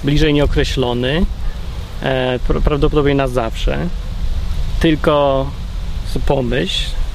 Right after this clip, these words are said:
że inni wszyscy tacy sami są jak ty i jak mówisz, że ja tego nie zrobię, to znaczy, że nikt tego nie zrobi, prawdopodobnie. Przecież to jest twój pomysł zresztą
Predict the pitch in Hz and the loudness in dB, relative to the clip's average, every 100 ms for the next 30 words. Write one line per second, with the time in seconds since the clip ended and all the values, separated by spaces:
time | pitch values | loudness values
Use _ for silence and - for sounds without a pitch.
0 | - 135 139 131 131 131 131 - - - | -4 0 2 2 2 0 -4 -8 -10 -10
1 | - - - - - - - - - - | -10 -8 -6 -6 -6 -8 -8 -8 -6 -6
2 | - - 185 180 165 - 170 160 - - | -2 2 4 4 4 4 2 2 2 2
3 | - 160 165 170 - 143 127 127 123 120 | 2 2 0 0 2 0 2 2 2 2
4 | - - 139 123 - 147 143 143 139 - | 0 0 0 2 4 4 2 2 -2 -2
5 | - 147 143 127 127 139 160 170 147 131 | 0 2 2 2 2 2 2 2 2 2
6 | 123 127 123 - 143 175 180 196 220 - | 2 2 4 2 2 2 4 4 4 2
7 | 143 123 117 - 110 107 - - - - | 2 2 2 2 0 -2 -4 -2 0 2
8 | - - - 117 117 - - - - - | 2 0 2 2 4 4 4 4 2 4
9 | - - - 175 208 180 - 208 175 - | 4 4 2 2 2 2 2 2 4 2
10 | 131 127 127 127 127 - 156 196 | 2 4 4 2 2 2 2 2